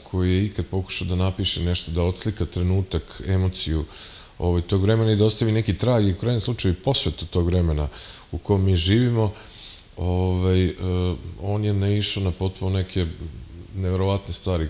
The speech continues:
koje, koje, koje nas okružuju već tri decenije. Tako da, mi pišemo o našoj stvarnosti, mi pišemo o, o jednom vremenu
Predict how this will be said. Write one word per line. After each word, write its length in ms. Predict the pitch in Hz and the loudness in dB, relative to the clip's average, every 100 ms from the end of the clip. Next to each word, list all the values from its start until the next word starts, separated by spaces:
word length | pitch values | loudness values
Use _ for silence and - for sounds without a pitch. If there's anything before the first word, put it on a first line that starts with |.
| - | -4
koje, 200 | 82 76 | -4 -4
koje, 320 | - 85 82 | -4 -2 -2
koje 220 | 82 87 | -4 -4
nas 200 | 87 85 | -2 -2
okružuju 480 | 80 - 92 90 82 | -6 -4 -2 0 0
već 320 | 80 80 - | 0 0 -4
tri 240 | - 90 82 | -4 -2 0
decenije. 480 | 85 80 87 78 | 0 0 -2 -2
Tako 240 | 80 95 107 | -4 -4 -2
da, 120 | 101 - - - - | -2 -2 -6 -6 -4
mi 160 | 135 143 | -2 2
pišemo 340 | 151 - 131 | 4 4 4
o 20 | |
našoj 280 | 127 131 107 | 4 4 2
stvarnosti, 540 | - 107 107 110 - 87 | 4 6 6 4 0 0
mi 140 | 104 | 0
pišemo 420 | 117 117 107 104 | 0 2 2 2
o, 340 | 101 92 98 - | 0 0 -2 0
o 120 | 101 | 2
jednom 280 | 101 104 101 | 2 2 2
vremenu 400 | 98 107 101 92 | 2 2 2 0